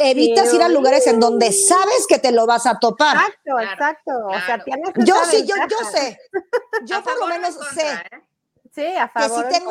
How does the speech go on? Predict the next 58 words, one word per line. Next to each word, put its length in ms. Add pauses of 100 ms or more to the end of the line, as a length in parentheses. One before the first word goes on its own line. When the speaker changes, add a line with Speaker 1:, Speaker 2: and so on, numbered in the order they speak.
Speaker 2:
contra 280
también. 380
Speaker 1:
que 140
si 120
me 140
quiero 160
encontrar 360
un 140
ex, 220
sé 260
perfecto 680
en 160
dónde 240
lo 100
puedo 140
encontrar, 380
pero 160
Speaker 2:
¿Dónde 280
Speaker 1:
perfecto. 300
Speaker 2:
acudir? 340 (160)
Speaker 3:
Exacto. 240
Speaker 1:
Ajá. 320 (360)
Speaker 3:
Es 100
Speaker 1:
Y 40
Speaker 3:
lo 100
que 80
Speaker 1:
cosa 200
Speaker 3:
te 60
iba 80
a 20
Speaker 1:
que 60
por, 120
Speaker 3:
decir. 100
Speaker 1:
por, 260
por 200
obvias 280
razones 560
no 180
me 80
aparezco 400
por 160
ahí, 240
y 120
si 160
me 100
invitan, 400 (320)
no 380
voy. 300
Speaker 2:
No 120
vas 180 (140)
a 80
ir. 120
Speaker 1:
O 180
sea, 100
Speaker 3:
O 60
Speaker 1:
digo, 300
"No 220
voy". 220